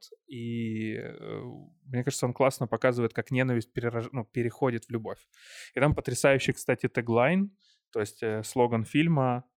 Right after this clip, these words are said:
"Враги, потому что научены быть ими, союзники, потому что пришлось стать ими, братья, потому что осмелились быть ими".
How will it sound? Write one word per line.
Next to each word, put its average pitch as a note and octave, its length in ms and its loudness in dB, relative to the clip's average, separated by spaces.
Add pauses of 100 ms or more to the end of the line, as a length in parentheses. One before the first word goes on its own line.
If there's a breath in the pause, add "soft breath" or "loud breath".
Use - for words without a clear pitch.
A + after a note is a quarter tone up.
(540 soft breath)
"Враги, B2+ 460 4
потому B2+ 340 4
что - 160 0
научены A#2+ 520 2
быть D#3+ 280 0
ими, A#2 220 2
союзники, B2+ 580 2
потому A#2 320 -4
что - 160 -4
пришлось A2+ 440 0
стать - 360 -4
ими, A2 200 0
братья, B2 340 2
потому A#2 320 -2
что - 140 -2
осмелились A#2 520 -2
быть A2 240 -4
ими". - 240 -16